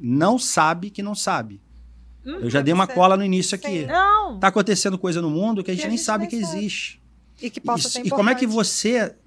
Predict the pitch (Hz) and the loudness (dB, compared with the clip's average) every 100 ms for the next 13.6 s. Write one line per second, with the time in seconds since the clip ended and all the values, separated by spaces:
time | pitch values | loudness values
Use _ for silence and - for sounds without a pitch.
0 | _ 165 175 - 165 165 151 175 165 170 | _ -4 -4 -4 -4 -2 -4 -6 -4 -2
1 | 156 151 135 143 131 139 131 104 101 _ | 0 -2 -4 -6 -4 -4 -4 -6 -10 _
2 | 139 139 - 135 160 170 143 120 - _ | -10 -8 -8 -8 -10 -10 -12 -12 -18 _
3 | - 127 123 - 123 135 127 175 151 135 | -12 -10 -8 -8 -6 -6 -6 -2 -2 -2
4 | 127 117 120 123 120 123 117 147 - 147 | -8 -12 -12 -8 -8 -8 -8 -6 -6 -6
5 | 127 123 - - - - 127 160 147 131 | -6 -8 -16 -20 -20 -14 -8 -4 -2 0
6 | 180 165 - 156 143 131 139 139 - _ | 0 -2 -4 -2 0 0 0 -6 -18 _
7 | _ _ _ _ - 165 143 180 180 165 | _ _ _ _ -4 -2 -2 -4 -6 -6
8 | 151 151 139 147 131 131 120 123 135 127 | -6 -6 -6 -4 -4 -4 -6 -4 -6 -8
9 | - 110 104 160 135 - 107 123 123 127 | -8 -8 -6 -4 -4 -8 -12 -10 -6 -4
10 | 123 120 117 117 110 110 113 156 143 - | -4 -6 -10 -12 -10 -8 -4 -4 -6 -14
11 | - _ _ _ 139 147 131 135 139 139 | -20 _ _ _ -4 -4 -4 -4 -4 -4
12 | 139 - 139 127 107 113 - _ - - | -6 -6 -6 -6 -6 -10 -14 _ -20 -20
13 | - - 151 135 110 95 | -18 -14 -6 -4 -4 -10